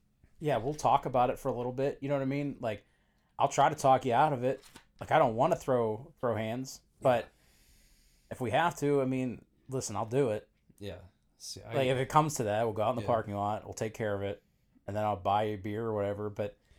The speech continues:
Speaker 1: you know what I mean?
Speaker 2: And
Speaker 1: I
Speaker 2: I
Speaker 1: try
Speaker 2: think,
Speaker 1: to, I
Speaker 2: and I
Speaker 1: try to
Speaker 2: think the other part
Speaker 1: de-escalate
Speaker 2: too,
Speaker 1: shit.
Speaker 2: well, yeah, of course. But I think the other part of it too that just has, and, you know, it's probably always been this way, but, like, just take kids, for example.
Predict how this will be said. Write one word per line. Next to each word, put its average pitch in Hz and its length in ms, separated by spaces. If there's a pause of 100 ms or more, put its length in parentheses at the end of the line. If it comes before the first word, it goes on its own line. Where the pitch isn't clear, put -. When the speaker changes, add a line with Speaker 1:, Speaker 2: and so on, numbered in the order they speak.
(520)
Speaker 1:
you 139 80
know 147 80
what 143 80
I 135 40
mean? 139 240
Speaker 2:
And 117 100
Speaker 1:
I - 160
Speaker 2:
I 170 40
Speaker 1:
try 147 240
Speaker 2:
think, 143 40
Speaker 1:
to, 135 180 (100)
I 127 60
Speaker 2:
and 165 80
I - 20
Speaker 1:
try 143 140
to 131 80
Speaker 2:
think 113 100
the 131 80 (100)
other 120 140
part 127 140 (100)
Speaker 1:
de-escalate 92 60
Speaker 2:
too, 135 80
Speaker 1:
shit. 113 360
Speaker 2:
well, 92 280
yeah, 90 100
of - 140
course. 95 380 (340)
But 120 100
I 120 40
think 135 200
the 107 120
other 127 160
part 104 260
of 95 80
it 90 120
too 120 260
that 90 200
just - 280
has, 95 500 (560)
and, 92 340 (680)
you 123 140
know, 110 80
it's 107 100
probably 92 240
always 98 300
been 101 180
this 98 160
way, 98 160
but, 90 140
like, 95 260 (720)
just - 200 (120)
take 175 220
kids, 135 260
for 95 120
example. 92 500